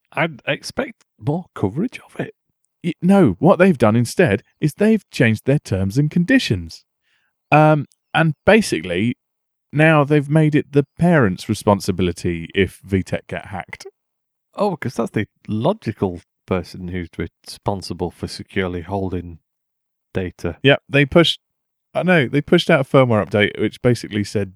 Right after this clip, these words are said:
Speaker 2: um, "You acknowledge and agree that any information you send or receive during your use of the site may not be secure and may be intercepted or later acquired by unauthorized parties." Oh my God.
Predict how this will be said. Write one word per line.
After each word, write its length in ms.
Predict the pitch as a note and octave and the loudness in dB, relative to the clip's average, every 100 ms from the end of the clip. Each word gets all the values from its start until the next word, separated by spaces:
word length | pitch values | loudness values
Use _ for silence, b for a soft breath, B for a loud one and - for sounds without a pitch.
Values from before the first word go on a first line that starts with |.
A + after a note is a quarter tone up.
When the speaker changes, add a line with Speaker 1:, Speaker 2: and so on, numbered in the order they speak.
| - | -2
Speaker 2:
um, 440 | G2+ F#2+ F#2 F#2+ - _ _ _ _ _ | 0 0 -4 -10 -12 _ _ _ _ _
"You 140 | A2 C#3+ | 2 2
acknowledge 420 | G2 F#2+ F#2+ G2+ | 2 0 0 0
and 80 | F#2+ | -6
agree 300 | - F2 E2+ | -4 -4 -2
that 160 | F#2+ - | -4 -4
any 220 | A#2 D#3+ | -2 0
information 500 | A2+ F#2 F#2 F2+ F2+ | -2 -2 -2 -4 -4
you 140 | F2 | -4
send 440 | - - F2 F#2 A#2 | -4 -2 -2 -2 -4
or 160 | G#2+ C3 | 0 0
receive 440 | F3 - G#3 F#3 - | 0 -4 -4 -4 -4
during 300 | G#2 G2 F2+ | 0 0 0
your 160 | E2+ | -2
use 260 | F2 D#3+ - | -2 -4 -4
of 100 | E2+ | -6
the 80 | F#2 | -8
site 360 | - E2+ - _ | -10 -10 -12 _
may 240 | G2 A2+ F#3 | -4 0 2
not 200 | E3 - | 0 -2
be 140 | G#2+ | -4
secure 580 | - F2+ - F3+ F2 F2+ - _ | -4 -6 0 2 4 0 -4 _
and 220 | F#2+ F#2 G2 | -6 -2 2
may 200 | E3+ A#3 | 4 4
be 180 | F#2+ | 0
intercepted 600 | - F2 F2+ - - A2+ | -2 -6 -8 -8 -4 -2
or 120 | F#2 E2 | -2 0
later 300 | G#2 A#2 E2+ | -2 -2 -6
acquired 440 | - F2 E2 E2 | -6 -6 -4 -4
by 140 | F2 F2 | -4 -4
unauthorized 640 | F2+ F2 E2 - E2+ D#2+ - | -4 -4 -4 -6 -10 -10 -10
parties." 600 | - G#2+ F#2+ D#2+ D#2 - _ _ _ _ _ _ _ _ _ _ _ - | -6 -6 -6 -10 -12 -16 _ _ _ _ _ _ _ _ _ _ _ 0
Oh 140 | F#3 | 0
my 200 | C#4 D4 | 2 -2
God. 440 | A3+ C#4+ D#4+ D4+ | 0 2 4 2